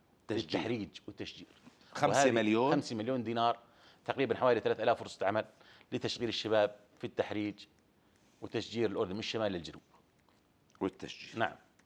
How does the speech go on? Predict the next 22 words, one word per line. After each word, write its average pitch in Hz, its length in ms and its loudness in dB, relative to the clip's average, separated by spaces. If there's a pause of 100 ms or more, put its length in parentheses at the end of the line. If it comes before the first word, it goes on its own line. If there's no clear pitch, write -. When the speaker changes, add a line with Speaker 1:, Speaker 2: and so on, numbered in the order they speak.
(100)
Speaker 2:
وقد 110 340 4
ن-، 120 40 -4
يعني، 107 400 -2
آه، 104 400 2
Speaker 1:
هذول 120 180 4
عن 113 100 6
طريق 113 280 0
الوزارة 131 300 2
Speaker 2:
نتوجه، 123 320 6
Speaker 1:
حين 110 100 -4
يجوا. 117 120 -4
Speaker 2:
نتوجه 120 360 2 (260)
عن 107 160 -2
طريق 143 380 -2 (340)
خزينة 120 340 -6
الدولة، 120 280 -4
عن 98 60 -2
طريق 123 200 -2
وزارة 123 220 0
المالية. 135 380 -4 (260)
Speaker 1:
آه. 104 220 2 (180)
Speaker 2:
نعم. 110 160 2